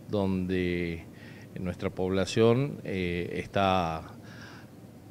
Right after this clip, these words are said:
buscando, eh, esta salida a veces a, a sus conflictos, ¿no? Lamentablemente. Así que bueno, la guardia viene trabajando con psiquiatra y psicólogo de veinticuatro horas, todos los días, de lunes a domingo.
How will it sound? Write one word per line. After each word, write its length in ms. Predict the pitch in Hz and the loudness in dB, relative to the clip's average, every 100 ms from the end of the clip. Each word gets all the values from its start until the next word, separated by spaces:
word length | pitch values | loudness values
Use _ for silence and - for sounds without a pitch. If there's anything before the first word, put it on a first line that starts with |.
| - 123 | -14 0
buscando, 800 | 113 - 165 156 135 120 110 98 - - - - - | 0 12 12 12 12 10 10 6 -6 -12 -14 -12 -6
eh, 380 | 98 87 85 87 113 - - | -2 -2 -2 -6 -12 -10 -6
esta 240 | 110 117 | 0 0
salida 500 | - 110 123 120 104 | 4 6 8 10 8
a 40 | |
veces 400 | 104 107 107 98 | 8 4 2 0
a, 160 | 92 87 | 0 -2
a 240 | - 95 | -2 -6
sus 360 | - 101 - - | -2 -4 -4 -12
conflictos, 680 | - 98 101 135 98 95 85 | -4 -4 6 6 6 -4 -2
¿no? 160 | 101 127 | 0 4
Lamentablemente. 920 | 95 95 95 107 101 107 101 85 - - - - - - - | 2 2 0 2 2 2 0 -2 -8 -12 -16 -14 -14 -14 0
Así 320 | 104 - 113 | 0 2 0
que 100 | 117 | 4
bueno, 260 | 117 113 87 | 6 6 2
la 120 | 101 | 0
guardia 340 | 98 113 117 113 | 6 8 8 8
viene 240 | 117 113 | 8 6
trabajando 960 | 110 110 - 120 120 110 107 101 98 92 | 6 4 4 2 4 4 6 4 2 0
con 440 | 101 98 95 92 - | -2 0 -2 -4 -2
psiquiatra 400 | 110 123 117 113 | 4 8 8 6
y 40 | |
psicólogo 480 | - 110 120 117 110 | 2 4 8 8 8
de 40 | |
veinticuatro 580 | 104 107 - 117 110 117 | 4 0 0 0 4 8
horas, 440 | 131 165 185 - - - - - - - - - - | 10 10 8 -2 -12 -18 -18 -18 -18 -16 -18 -12 6
todos 300 | 127 117 110 | 10 12 10
los 160 | 107 | 10
días, 260 | 113 156 143 | 10 10 10
de 120 | 113 | 6
lunes 340 | 104 107 101 | 4 4 4
a 60 | 101 | 4
domingo. 640 | 98 107 120 135 151 208 | 4 4 4 4 4 2